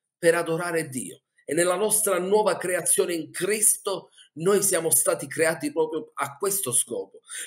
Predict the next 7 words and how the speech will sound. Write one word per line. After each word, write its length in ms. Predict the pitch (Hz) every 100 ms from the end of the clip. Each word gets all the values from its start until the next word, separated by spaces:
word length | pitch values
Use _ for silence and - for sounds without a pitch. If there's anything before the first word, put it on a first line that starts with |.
| -
Lo 120 | 180
scopo 340 | 196 240 226
del 220 | 208 185
Tempio 600 | - 247 240 196 202 175 - _
era 460 | - 208 233 214 -
adorare 640 | 175 170 175 196 190 165
Dio, 400 | 139 214 151 -